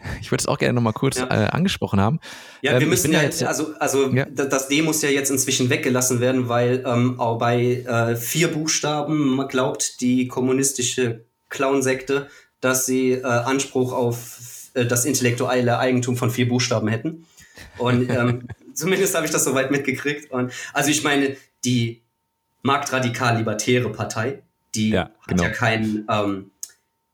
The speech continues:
Speaker 2: wir versuchen, wir, wir, es ist ja kein Betrug. Wir, <laughs> wir tun ja nicht so, als wären wir die marxistisch-leninistische Partei Deutschlands, sondern, äh, die,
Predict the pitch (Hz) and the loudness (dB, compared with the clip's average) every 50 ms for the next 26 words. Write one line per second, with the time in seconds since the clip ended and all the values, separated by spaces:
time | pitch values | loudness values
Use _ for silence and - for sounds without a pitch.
0 | _ _ _ _ _ _ _ - 123 147 - 175 170 147 196 190 180 165 156 160 | _ _ _ _ _ _ _ -2 0 2 2 2 2 2 2 0 2 0 0 0
1 | - 123 139 131 - 135 123 151 156 156 170 175 170 190 214 - 208 - 170 165 | 0 0 0 0 0 0 -2 -2 -2 -2 -2 -2 0 0 2 2 0 0 0 0
2 | 151 131 120 - - 135 131 107 - - - - _ _ _ _ _ - 139 170 | 0 0 0 -2 -2 -2 -4 -4 -6 -8 -16 -20 _ _ _ _ _ -4 -4 -4
3 | - - - - - 233 196 - - - - 156 160 214 269 262 190 156 151 147 | -2 -2 -2 0 0 0 -2 -2 -4 -4 -4 -2 0 0 2 2 2 2 0 0
4 | 147 - 147 143 143 143 143 139 - 135 151 160 139 135 135 139 139 135 127 135 | 0 0 0 0 0 2 0 0 0 0 0 2 2 0 0 0 2 2 2 2
5 | 123 127 127 - - 143 127 - 127 123 - 139 151 160 143 123 117 117 113 - | 2 2 0 0 0 0 0 0 0 -2 0 0 2 2 2 2 0 0 -2 -2
6 | 120 113 - - 117 113 113 113 - - 110 107 - 123 110 107 104 113 117 123 | -2 -2 0 0 0 0 0 -2 -2 -2 -2 0 0 0 0 0 0 0 0 0
7 | 123 - 127 120 123 131 127 - - - - - - 123 131 123 127 127 123 117 | 0 0 0 0 0 0 -2 -4 -8 -12 -14 -8 -4 -2 0 2 2 2 2 2
8 | 120 120 120 - - - _ _ _ - 117 117 113 113 113 110 110 - - _ | 2 0 0 -2 -6 -14 _ _ _ -2 0 2 2 2 2 0 -2 -8 -16 _
9 | _ - 117 117 113 113 113 113 113 113 110 | _ -6 -4 -4 -2 -2 -2 -2 -4 -6 -8